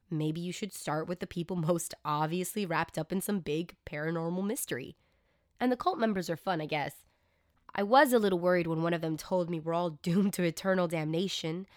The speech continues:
and then a whole debate started about whether we're already damned and in hell. But Saki told me those were just their pre-party jitters.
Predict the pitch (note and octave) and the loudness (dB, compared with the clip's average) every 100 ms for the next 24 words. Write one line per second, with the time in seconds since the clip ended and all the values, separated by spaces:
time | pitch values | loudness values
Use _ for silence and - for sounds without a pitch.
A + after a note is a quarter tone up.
0 | - - - G3 F#3+ E3 G3+ F#3 F#3+ G#3 | -20 -20 -4 2 2 2 0 0 2 0
1 | - - D#3+ D#3+ D#3 D3 E3 E3+ D#3+ F3 | 0 -2 0 0 -2 -2 0 -2 0 -4
2 | - E3 F3 F#3 F3+ D3 E3 E3+ F#3+ F3 | -2 0 2 0 -2 -6 -2 0 0 0
3 | E3 E3+ G#3+ D#3 D#3+ G3+ _ _ _ _ | 0 -2 -4 -6 -8 -10 _ _ _ _
4 | _ _ C#4+ - E4+ E4 C4+ G3 F#3+ F3 | _ _ -8 2 2 2 0 2 4 2
5 | F3 E3 D#3+ E3+ - D#3 D#3+ - F3+ - | 0 -2 -4 -4 -2 -4 -2 -4 -4 -2
6 | E3 D#3+ D3 E3 D#3 D#3 - | -2 -2 -2 -2 -2 -4 -8